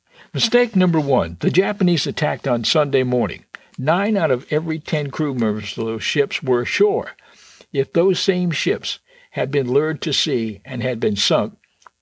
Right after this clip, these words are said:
we would have likely lost thirty-eight thousand men instead of thirty-eight hundred. Mistake number two. When the Japanese saw all those battleships lined up in a row, they got greedy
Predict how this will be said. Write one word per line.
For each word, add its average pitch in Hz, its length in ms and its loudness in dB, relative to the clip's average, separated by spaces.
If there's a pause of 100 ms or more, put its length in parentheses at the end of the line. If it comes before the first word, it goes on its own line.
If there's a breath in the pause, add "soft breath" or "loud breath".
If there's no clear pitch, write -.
(320)
we 156 140 2
would 156 180 4
have 127 120 -4
likely 147 420 -2
lost 120 440 0 (140)
thirty-eight 143 720 -2
thousand 123 500 0
men 101 380 0
instead 113 440 -4
of 107 100 -4
thirty-eight 104 540 -2
hundred. 101 400 -6 (760 loud breath)
Mistake 143 540 0
number 135 320 2
two. 107 500 -2 (1000 loud breath)
When 165 180 2
the 156 80 0
Japanese 170 540 0
saw 147 320 0
all 131 180 0
those 131 240 0
battleships 127 680 -2
lined 117 340 -2
up 107 160 -4
in 117 80 -4
a 107 40 -6
row, 107 420 -2
they 165 180 0
got 143 280 -2
greedy 127 460 0